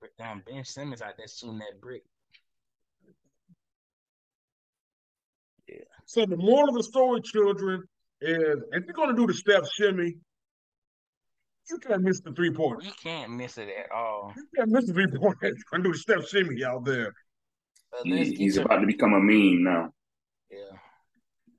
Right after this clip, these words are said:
Speaker 1: I mean, it
Speaker 3: He's
Speaker 1: was a
Speaker 3: gonna become a
Speaker 1: nasty,
Speaker 3: meme.
Speaker 1: it was a nasty ass crossover too. I was like, "Damn, this dude got to make this shot." Nah, he bricked it.
Speaker 2: Mm-hmm.
Speaker 1: Bricked it.
Speaker 3: Yo,
Speaker 1: Hell
Speaker 3: that's,
Speaker 1: out of
Speaker 3: you know,
Speaker 1: it.
Speaker 3: hey, that's a, that's a,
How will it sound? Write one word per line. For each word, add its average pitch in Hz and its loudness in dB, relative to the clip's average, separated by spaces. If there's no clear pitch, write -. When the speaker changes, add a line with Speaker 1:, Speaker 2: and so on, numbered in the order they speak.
Speaker 1:
I 139 -10
mean, 147 -10
it 147 -6
Speaker 3:
He's - -
Speaker 1:
was 139 -8
a 107 -10
Speaker 3:
gonna 107 -2
become 104 -2
a 101 4
Speaker 1:
nasty, 101 6
Speaker 3:
meme. 80 -2
Speaker 1:
it 185 -14
was 175 -12
a 104 -10
nasty 160 -10
ass 120 -14
crossover - -10
too. 170 -12
I 185 -6
was 151 -10
like, 101 -8
"Damn, - -20
this - -18
dude - -20
got 131 -12
to 113 -16
make 104 -18
this 139 -12
shot." 104 -12
Nah, 160 -12
he 170 -18
bricked 123 -14
it. 120 -14
Speaker 2:
Mm-hmm. 175 -8
Speaker 1:
Bricked 131 -14
it. 95 -10
Speaker 3:
Yo, 90 6
Speaker 1:
Hell - 0
Speaker 3:
that's, 95 2
Speaker 1:
out - -18
of - -20
Speaker 3:
you 131 4
know, 123 2
Speaker 1:
it. 117 2
Speaker 3:
hey, 95 0
that's - -4
a, 104 -2
that's 127 -6
a, 85 -2